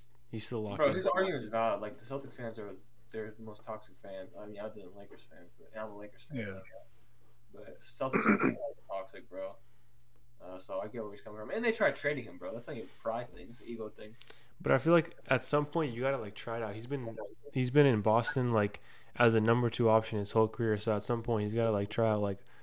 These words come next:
Speaker 1: what happens if I'm the number one option on a team? Like, how, how, how high, how much higher can my ceiling get? You know?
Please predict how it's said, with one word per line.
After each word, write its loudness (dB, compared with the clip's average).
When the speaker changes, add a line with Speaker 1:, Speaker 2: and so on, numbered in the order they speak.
Speaker 1:
what 4
happens 4
if -4
I'm 2
the -2
number -2
one -4
option -6
on -4
a -6
team? -4
Like, -6
how, 4
how, 4
how 4
high, 2
how -2
much -6
higher -6
can -12
my -12
ceiling -8
get? -8
You -10
know? -6